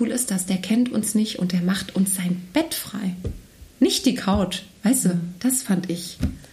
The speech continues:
Speaker 1: abgefahren.
Speaker 2: Ja, das finde ich auch cool. Das, ich liebe sowas. Also als ich in New York gelebt habe, ich habe ja auch nur Leute aufgenommen, einfach um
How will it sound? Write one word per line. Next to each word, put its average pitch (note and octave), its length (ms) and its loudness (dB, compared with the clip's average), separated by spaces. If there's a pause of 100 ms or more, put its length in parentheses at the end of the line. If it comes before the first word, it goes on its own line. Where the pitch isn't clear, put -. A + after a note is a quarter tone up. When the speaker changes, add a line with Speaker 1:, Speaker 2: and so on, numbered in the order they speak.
(180)
Speaker 1:
abgefahren. - 520 -14 (1700)
Speaker 2:
Ja, E3+ 80 6
das D#3+ 160 0
finde D#3 180 0
ich G#2 100 -2
auch G2+ 140 -8 (140)
cool. D3+ 120 -4 (380)
Das, - 140 -2
ich F3+ 260 0
liebe F#3+ 260 4
sowas. D#3+ 400 -4 (760)
Also F#3 160 2
als F3+ 160 2
ich G3+ 120 6
in F#3 60 4
New G3 60 4
York F#3 240 2
gelebt F#3 340 0
habe, F#3 140 -2
ich - 100 -8
habe D#3 120 -4
ja - 80 -4
auch E3+ 100 -4
nur F3 120 2
Leute D3 280 -2
aufgenommen, D3 540 -4
einfach D3 320 -6
um D3 140 -2